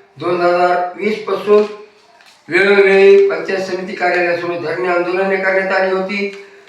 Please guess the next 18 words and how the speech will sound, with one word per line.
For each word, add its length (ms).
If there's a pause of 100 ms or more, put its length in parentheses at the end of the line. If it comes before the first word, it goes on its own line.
(380)
विशेषतः 520
म्हणजे 580 (180)
बारा 240
आठ 240
दोन 140
हजार 220
चोवीस 400
रोजी 560 (260)
अन्नत्याग 500 (120)
आमरण 360
उपोषण 280
करण्यात 340
आले 200
होते. 220
यावेळी 360
गटविकास 480
अधिकारी 420
यांनी 400